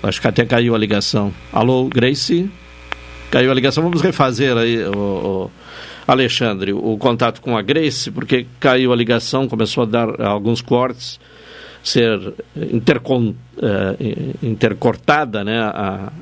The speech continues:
a, a palavra dela e, e, e acabou caindo a ligação. Até que possivelmente ela esteja no hospital, né, e aí a comunicação fica um pouco mais difícil através do telefone celular,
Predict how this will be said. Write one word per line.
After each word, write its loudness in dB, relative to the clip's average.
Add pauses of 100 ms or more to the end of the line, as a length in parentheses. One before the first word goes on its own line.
a, -6 (160)
a -4
palavra 2
dela 2
e, 0
e, -2
e 2
acabou 0
caindo 0 (140)
a -2
ligação. 0 (720)
Até 4
que 2 (280)
possivelmente 0
ela 2
esteja 0
no 0
hospital, 0
né, 2
e 2
aí 0
a -2
comunicação 0
fica -4
um 2
pouco -2
mais 0 (460)
difícil 2
através 0
do 2
telefone 0
celular, 0